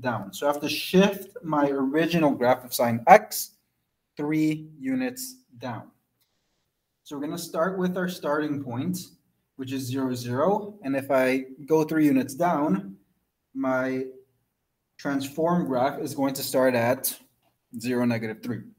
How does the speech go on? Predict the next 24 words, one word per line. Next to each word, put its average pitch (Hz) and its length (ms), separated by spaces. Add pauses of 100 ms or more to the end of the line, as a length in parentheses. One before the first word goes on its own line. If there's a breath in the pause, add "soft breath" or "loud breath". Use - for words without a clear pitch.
(880)
Now 147 140
I'm 160 80
gonna 160 160
take 156 220
my 151 100
next 160 420
point, 147 240
which 135 160
is 135 100
ninety 135 440
and 127 280
one, 160 280
which 135 160
is 127 100
over 123 300
here, 180 640 (1000)
and 151 80
I'm 147 80
gonna 143 140
translate 147 580
that 135 220
three 135 180
units 117 300
down. 104 360